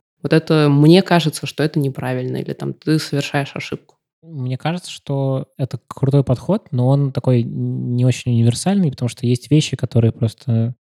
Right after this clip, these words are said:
Speaker 2: Ну, то есть, да, что-то может работать не так, но оно может выполнять свою функцию, и как бы, условно, вот эти при-, приоритизация вот этих вещей,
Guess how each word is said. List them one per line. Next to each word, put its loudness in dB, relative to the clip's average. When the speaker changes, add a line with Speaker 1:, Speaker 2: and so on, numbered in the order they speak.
Speaker 2:
Ну, 6
то 2
есть, 4
да, 6
что-то 2
может 6
работать 2
не 0
так, -4
но 4
оно 4
может 4
выполнять 4
свою 2
функцию, 2
и 2
как -6
бы, 0
условно, 6
вот 4
эти -2
при-, 2
приоритизация 4
вот 0
этих -2
вещей, 0